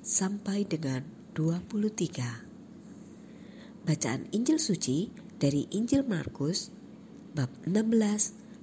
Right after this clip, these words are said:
ayat lima belas sampai dengan dua puluh.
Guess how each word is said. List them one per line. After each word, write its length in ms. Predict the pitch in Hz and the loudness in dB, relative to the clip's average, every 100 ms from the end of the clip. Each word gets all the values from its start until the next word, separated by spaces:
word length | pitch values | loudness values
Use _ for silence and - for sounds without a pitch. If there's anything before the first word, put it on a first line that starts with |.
| - | -2
ayat 320 | 123 131 208 277 | 0 2 2 4
lima 240 | 247 240 | 4 4
belas 400 | 202 190 185 - - - | 4 2 0 -4 -10 -16
sampai 640 | - - 220 208 - 202 208 | -6 2 2 2 0 0 2
dengan 400 | 165 139 127 139 - - | 2 2 -2 -4 -12 -6
dua 240 | 147 175 190 | 0 4 2
puluh. 480 | - 131 120 110 | 0 -4 -2 -6